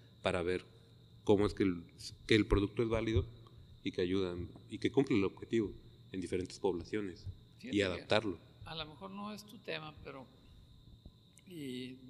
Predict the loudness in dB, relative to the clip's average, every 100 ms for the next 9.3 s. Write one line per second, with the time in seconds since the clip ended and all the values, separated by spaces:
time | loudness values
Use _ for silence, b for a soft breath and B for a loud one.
0 | -18 -16 -16 -16 -14 -6 -4 -4 -6 -14
1 | -16 -16 -14 -12 -10 -10 -12 -16 -16 -20
2 | -20 -20 -20 b b b b -10 -8 -10
3 | -8 -8 -8 -10 -10 -14 -18 -16 -16 -16
4 | -16 -18 -18 -20 -20 -20 -20 -20 -20 -20
5 | -20 -20 -20 -20 -14 -10 -10 -10 -12 -10
6 | -10 -12 -14 -16 -18 -20 -20 -20 -20 -20
7 | -20 -20 -20 -20 -18 -14 -10 -12 -8 -6
8 | -4 -6 -8 -14 -10 -6 -6 -8 -16 -16
9 | -18 -18 -20